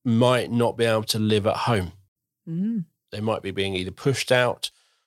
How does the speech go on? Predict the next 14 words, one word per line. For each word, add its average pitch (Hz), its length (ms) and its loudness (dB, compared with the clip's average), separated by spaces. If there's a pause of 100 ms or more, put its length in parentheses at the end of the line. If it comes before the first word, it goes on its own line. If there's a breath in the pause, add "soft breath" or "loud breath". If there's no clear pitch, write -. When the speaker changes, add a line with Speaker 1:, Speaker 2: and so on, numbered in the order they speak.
(120)
Speaker 1:
or 101 400 -2
feel 107 460 0
they 101 200 0
cannot 110 440 0
live 98 200 0
at - 80 0
home, 110 280 2
they're 95 120 0
not 98 220 -2
accepted, - 880 0
or 101 180 -6
various 113 640 2
other 110 220 0
reasons, 98 720 -2